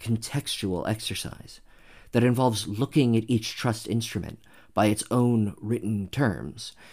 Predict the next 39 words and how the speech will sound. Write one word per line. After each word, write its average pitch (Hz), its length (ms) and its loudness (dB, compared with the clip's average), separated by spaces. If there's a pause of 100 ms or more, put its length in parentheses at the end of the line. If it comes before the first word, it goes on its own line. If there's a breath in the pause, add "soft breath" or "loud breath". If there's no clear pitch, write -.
(180 loud breath)
and 123 100 0
doing 147 200 6
the 117 240 2 (200 soft breath)
weird, 113 480 6 (300)
semi-fictional 113 1200 2 (180 loud breath)
task 101 580 -2 (240 soft breath)
of 104 180 -2
reverse 113 440 2
engineering 107 840 -2 (280 loud breath)
the 110 80 -2
settler's 107 520 0
purpose - 480 -4
for - 200 -4
the - 100 -8
power. 87 420 -4 (680 soft breath)
This 127 140 2
is 143 80 2
not 160 140 8
an 123 100 4
easy 117 300 2
task. - 540 -14 (580)
It 98 60 -10
is 101 80 2
not 113 140 8
a 110 60 4
straightforward 107 640 -2
task, - 460 -14 (500 soft breath)
and 117 100 6
it 107 140 2
isn't 131 280 2
always 123 440 2
going 104 200 2
to 98 60 0
be 95 120 0
able 95 160 0
to - 100 -16
produce 98 400 0
clear 92 260 -2
answers. - 540 -6